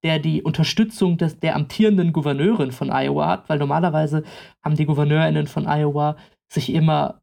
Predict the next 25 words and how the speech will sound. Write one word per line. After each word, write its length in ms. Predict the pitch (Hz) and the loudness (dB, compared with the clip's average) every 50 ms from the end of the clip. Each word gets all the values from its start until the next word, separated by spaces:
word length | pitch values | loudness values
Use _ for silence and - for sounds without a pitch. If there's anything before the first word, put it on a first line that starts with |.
| _ | _
neutral 600 | - 170 160 151 147 143 - - 165 175 220 240 180 | -6 -2 0 0 0 0 0 0 2 2 4 4 2
gegeben 420 | 160 131 123 143 135 139 147 143 | 0 0 0 -2 -2 -2 -4 -4
in 160 | 143 143 139 | -4 -6 -4
den 240 | 135 135 135 135 143 | -4 -4 -6 -6 -8
Caucuses 600 | - - - 139 131 - 147 - - 147 143 - - | -6 -4 -4 -4 -4 -4 -8 -6 -4 -6 -6 -6 -6
ihrer, 360 | - - 147 143 139 139 135 | -4 -4 -2 -2 -2 -4 -2
gerade 320 | - - 160 156 160 - | -2 -2 0 0 0 -2
eben 220 | - 151 143 139 - | 0 0 0 0 -2
ihrer 160 | 147 135 135 | -2 -2 0
jeweiligen 400 | 127 135 127 139 131 131 131 127 | 0 0 0 0 -2 -2 -4 -4
Parteien 340 | 135 131 - 151 156 156 143 | -6 -4 0 0 0 0 0
und 120 | 127 127 | -2 0
logischerweise 500 | 139 135 139 131 - 131 131 131 131 139 | 0 0 0 -2 -2 -2 -2 -2 -2 -2
bei 140 | 131 135 135 | -4 -4 -4
der 180 | 135 135 131 - - | -4 -4 -4 -6 -8
Partei, 300 | - 156 - - 139 131 | -8 -6 -2 -2 -2 0
der 100 | 143 139 | 0 -2
sie 120 | 131 135 | -2 -2
nicht 180 | 139 147 - 147 | -2 -2 0 0
angehört 340 | 143 143 143 139 139 135 151 | 0 0 0 0 0 0 0
haben, 140 | 139 131 131 | 0 0 -2
erst 200 | 135 131 - 151 | -4 -4 -2 -2
recht. 280 | 165 190 - - _ - - - - - - - - - - - - | -2 -2 -4 -6 _ -18 -16 -16 -14 -14 -16 -18 -20 -20 -10 -4 0
Ähm, 440 | 160 156 151 147 147 147 151 147 - _ _ _ _ _ _ _ _ _ _ _ _ - | 2 2 2 2 0 0 -2 -2 -6 _ _ _ _ _ _ _ _ _ _ _ _ -4
und 180 | 156 147 - | -4 -4 -6